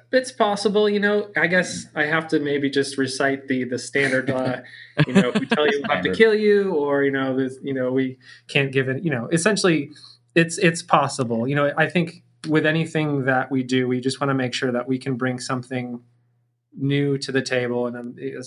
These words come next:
Speaker 1: a different approach, and not just, you know, I mean, to be honest, it's, it's not, um, I mean, there's a lot of fuzz pedals out there, so,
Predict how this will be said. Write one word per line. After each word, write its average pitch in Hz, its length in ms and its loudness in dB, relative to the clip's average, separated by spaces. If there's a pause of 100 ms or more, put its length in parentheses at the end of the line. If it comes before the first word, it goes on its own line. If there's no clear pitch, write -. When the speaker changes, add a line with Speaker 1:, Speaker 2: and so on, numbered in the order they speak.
Speaker 1:
a 135 60 -8
different 160 300 0
approach, 135 400 0
and 131 100 -6
not 139 240 -2
just, - 360 -2 (760)
you 175 80 4
know, 175 60 4
I 170 80 -2
mean, 170 400 0
to 175 80 2
be 175 100 4
honest, 170 220 2
it's, - 200 -2 (100)
it's 147 260 -2
not, 165 400 0 (580)
um, 127 520 -2 (720)
I 165 40 -2
mean, 160 60 4
there's 147 140 0
a 156 40 2
lot 165 160 4
of 170 80 -2
fuzz 165 220 2
pedals 151 300 0
out 143 180 -2
there, 208 220 -2
so, 131 420 0